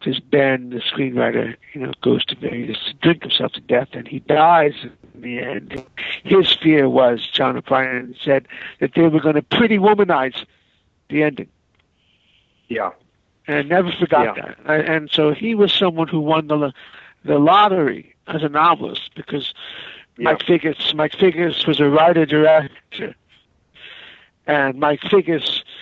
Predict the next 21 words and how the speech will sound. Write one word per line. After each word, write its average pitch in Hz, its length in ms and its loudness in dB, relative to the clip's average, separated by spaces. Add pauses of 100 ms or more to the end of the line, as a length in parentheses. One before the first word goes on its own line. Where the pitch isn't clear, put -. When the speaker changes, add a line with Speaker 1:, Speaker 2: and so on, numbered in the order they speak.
(360)
Speaker 1:
did 165 180 2
the 151 60 -4
music, 160 580 -2 (840)
wrote 160 280 4
a - 40 -6
great 151 220 0
script, - 460 -4 (240)
directed 147 460 0
the 135 80 -8
hell 147 200 0
out 135 200 -2
of 131 140 -10
it, - 120 -14 (100)
nominated 147 640 -2
for 147 100 -4
an 135 100 -8
Academy 135 580 -2 (320)
Award, 131 720 2 (480)
all 156 180 2
the 147 140 0
actors, 139 680 -2